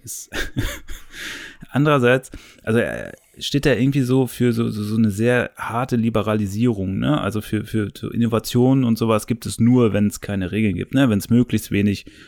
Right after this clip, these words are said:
Vorschriften gibt. Und dann ist doch die Frage, ähm, gerade wenn es jetzt, sie sich zu den Umweltschutz, äh, irgendwie zuwenden, wenn man sich überlegt, was denn so mit die meiste Verschmutzung ausgelöst hat, ist das doch eigentlich so mit, äh,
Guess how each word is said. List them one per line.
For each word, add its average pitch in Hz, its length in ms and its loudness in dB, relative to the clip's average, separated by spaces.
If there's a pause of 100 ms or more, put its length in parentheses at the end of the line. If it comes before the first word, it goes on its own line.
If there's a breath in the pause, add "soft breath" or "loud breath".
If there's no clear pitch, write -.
(120)
Vorschriften 101 680 -2
gibt. - 260 -12 (600 loud breath)
Und 107 140 -2
dann 165 200 4
ist - 220 -2
doch 147 120 2
die 131 140 -2
Frage, 120 680 2 (100)
ähm, 101 440 -2 (300)
gerade 123 360 0
wenn 123 120 4
es 110 220 0
jetzt, - 440 -2
sie 113 140 0
sich 110 220 -2
zu 110 120 -4
den 104 140 0
Umweltschutz, 107 880 0 (320)
äh, 101 260 -4
irgendwie 101 600 -2 (220)
zuwenden, 98 760 -2 (760)
wenn 104 80 2
man 117 100 4
sich 117 180 -2
überlegt, 123 520 2
was 131 240 0
denn 131 200 4
so 117 140 2
mit 143 220 0
die 117 80 2
meiste 117 340 2
Verschmutzung - 580 -2
ausgelöst 98 580 -2
hat, 113 120 -4
ist - 160 -8
das 120 140 -6
doch - 180 -6
eigentlich 131 420 -2
so 123 220 -2
mit, 131 380 -2
äh, 113 340 -4